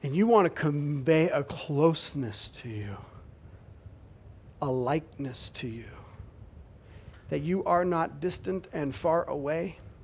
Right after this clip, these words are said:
Yes, you create the stars with just a word,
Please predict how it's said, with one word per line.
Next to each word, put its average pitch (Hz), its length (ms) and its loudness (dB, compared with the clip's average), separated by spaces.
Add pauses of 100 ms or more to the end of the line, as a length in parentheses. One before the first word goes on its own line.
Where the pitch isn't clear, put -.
(600)
Yes, 185 400 2
you 180 300 -2
create 190 580 0
the 175 60 -4
stars 180 580 4
with 165 160 -4
just - 260 -6
a 165 60 2
word, 170 560 4